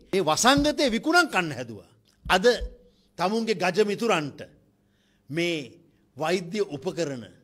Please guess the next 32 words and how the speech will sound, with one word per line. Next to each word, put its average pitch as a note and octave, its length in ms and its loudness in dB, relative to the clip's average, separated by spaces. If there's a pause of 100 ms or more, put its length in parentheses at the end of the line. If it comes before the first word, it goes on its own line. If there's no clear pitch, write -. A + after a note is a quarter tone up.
(600)
මිලදී D#3+ 420 -2
ගන්න D#3 300 -4 (400)
ජෝර්ජ් F#3 380 6
ස්ටුවර්ට් F3+ 440 2
කියන F#3+ 180 0
කම්පැනියට D#3+ 560 -4
දීලා. D3+ 340 -10 (680)
ඉතින් G#3+ 220 -6
අද A3 140 -4 (340)
අපිනේ F4 360 -2
මේ D4+ 160 0
කියන්නේ. D3+ 460 -2 (260)
හඩ්සන් D#3+ 460 -6
මහත්තයලා, G#3+ 640 -2 (180)
ගරුතර D3+ 400 -6
මහ D3+ 200 -4
සංඝරත්නයේ G#3 720 0
ස්වාමීන් G#3+ 360 -4
වහන්සේලා A#3 440 -6 (280)
කෝටි A#3 380 -2
එක්දාස් A3 360 -4
හයසිය A3 260 -2
ගණක් A#3 280 -6
පාඩුලා A3+ 340 -6
කියලා B3+ 200 -10
ඒ C4+ 160 0
අය C#4 120 2
කියන්නේ. D#3 480 -8
අපි D3 260 -8
කියන්න C4 300 0
ඕනේ A#3+ 200 -2
නෑ. A#2+ 180 -10